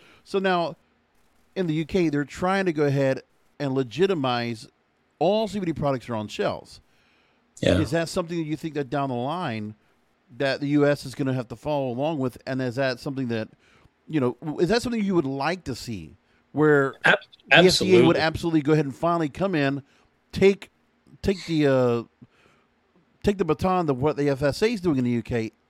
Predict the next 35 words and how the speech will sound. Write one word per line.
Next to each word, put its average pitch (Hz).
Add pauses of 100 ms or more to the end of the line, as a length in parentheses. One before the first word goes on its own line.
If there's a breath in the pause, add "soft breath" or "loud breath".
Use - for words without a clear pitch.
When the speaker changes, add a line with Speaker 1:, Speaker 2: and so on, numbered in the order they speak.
(140)
Speaker 1:
and 147 (100)
instill 147
something 135
like 117
that 110
here? 87 (880)
Speaker 2:
Yeah, 165
there 190
needs 180
to 147
be 127
an 120
authority 113
implementing 110
standards. 98
And 113
there 117
have 107
been 120
a 113
lot 113
of, 107
like, 104
self-appointed 113
ones, 123
um, 98
hemp 107
industry 104
associations, 104
and 104
all 107
these 107
folks 104
that 110
are 104